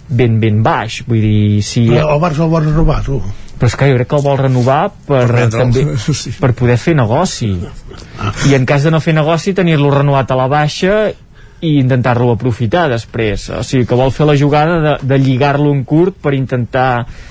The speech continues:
Speaker 1: eh, o d'una manera o d'una altra, que la debacle no sigui, no sigui el que ja és, perquè, vull dir, crec que ara ja sí que és molt difícil de justificar tot això d'en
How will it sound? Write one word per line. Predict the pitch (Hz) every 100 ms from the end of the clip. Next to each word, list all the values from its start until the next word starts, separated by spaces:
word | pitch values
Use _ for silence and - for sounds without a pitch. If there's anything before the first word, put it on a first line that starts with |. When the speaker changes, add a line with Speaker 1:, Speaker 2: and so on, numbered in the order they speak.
| -
Speaker 1:
eh, | 110
o | - 127
d'una | 139 151
manera | 151 143
o | 139
d'una | 147
altra, | 147 175
que | 165
la | 135
debacle | 123 127 123 147
no | 160
sigui, | 147 143 117 120 113 98 - - - - -
no | 139
sigui | 160 165
el | -
que | 151
ja | 127 120
és, | 147 - -
perquè, | 127 120 131 117 - - - - - -
vull | 127
dir, | 127
crec | 131
que | 135
ara | 135
ja | 143
sí | 135 143
que |
és | 151
molt | 156 147
difícil | 135 156 151
de | 151
justificar | 143 - 123 117 - 131
tot | 107 98
això | -
d'en | 110 110 101 95